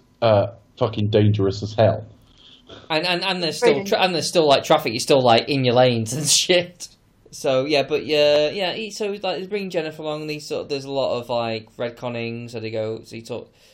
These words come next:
Speaker 2: talks about what he has to do. Knocks Jennifer out. So I think what, what it is about this first part is it just feels so rushed and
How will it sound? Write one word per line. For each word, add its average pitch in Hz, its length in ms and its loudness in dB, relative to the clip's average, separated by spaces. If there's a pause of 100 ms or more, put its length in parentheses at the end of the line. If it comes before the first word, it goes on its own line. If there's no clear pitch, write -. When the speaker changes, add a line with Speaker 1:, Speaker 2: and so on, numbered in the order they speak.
(100)
Speaker 2:
talks - 200 -8
about 110 240 -4
what 127 360 -6
he 123 60 -4
has 110 180 -10
to - 20 -20 (140)
do. 131 60 -10
Knocks 135 340 -8
Jennifer 127 380 -10
out. 127 200 -8 (140)
So - 160 -8 (280)
I 196 60 -8
think - 320 -12
what, 185 300 -4
what 175 140 -2
it - 120 -4
is 143 240 0
about 120 240 -6
this 123 140 -12
first 123 280 -6
part 117 300 -6
is 117 360 -10 (420)
it 156 180 -10
just 170 360 -4
feels 139 220 -6
so 135 160 -4
rushed 123 440 -6
and 120 300 -12